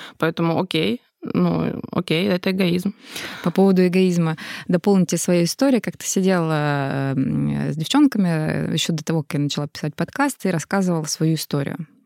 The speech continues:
Speaker 2: Ну, вот как вот так получилось и так далее и тому подобное. Слушатели, кстати говоря, могу вам напомнить, вы можете послушать мои эпизоды отдельно, они все есть. А, как я к этому вот действительно пришла, как так получилось? А, и, м, у меня одна девочка задает вопрос.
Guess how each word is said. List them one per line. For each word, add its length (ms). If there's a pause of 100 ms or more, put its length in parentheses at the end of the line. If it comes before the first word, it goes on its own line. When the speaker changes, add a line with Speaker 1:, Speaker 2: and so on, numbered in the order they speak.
Speaker 2:
Ну, 60
вот 80
как 220
вот 80
так 180
получилось 640
и 60
так 100
далее 140
и 40
тому 140
подобное. 560
Слушатели, 480
кстати 320
говоря, 240
могу 160
вам 240
напомнить, 400
вы 60
можете 260
послушать 360
мои 200
эпизоды 380
отдельно, 400
они 180
все 180
есть. 280 (680)
А, 220 (100)
как 240
я 100
к 80
этому 340
вот 200
действительно 480
пришла, 260
как 200
так 160
получилось? 600 (640)
А, 360 (140)
и, 200
м, 320 (160)
у 600
меня 260
одна 260
девочка 420
задает 260
вопрос. 440